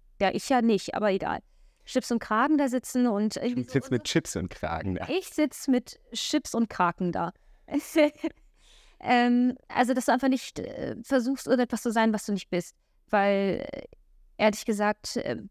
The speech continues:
Speaker 1: ist das totale, ist das totale Zeitverschwendung. Weil wenn du wirklich, ähm, meines Erachtens ein erfülltes Leben und dazu gehört auch das Berufsleben dazu, äh, führen möchtest,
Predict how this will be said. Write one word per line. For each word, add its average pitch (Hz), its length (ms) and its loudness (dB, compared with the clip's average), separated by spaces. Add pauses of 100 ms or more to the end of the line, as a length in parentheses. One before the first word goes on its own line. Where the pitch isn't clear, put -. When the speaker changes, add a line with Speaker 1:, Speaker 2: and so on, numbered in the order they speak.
(240)
Speaker 1:
ist - 220 -6
das - 200 -8
totale, 196 640 2 (160)
ist - 180 -8
das 208 160 -2
totale 190 380 -2
Zeitverschwendung. 185 960 -2
Weil 190 140 0
wenn 208 100 2
du 202 140 0
wirklich, 226 420 0 (680)
ähm, 196 560 0 (400)
meines 208 340 2
Erachtens - 380 -2
ein 196 360 0
erfülltes - 580 -2
Leben 247 340 4
und 196 80 2
dazu 202 200 0
gehört 196 120 0
auch 196 100 -2
das - 60 -18
Berufsleben 202 520 -2
dazu, 196 480 -2
äh, - 280 -10
führen 269 460 2
möchtest, 196 520 -2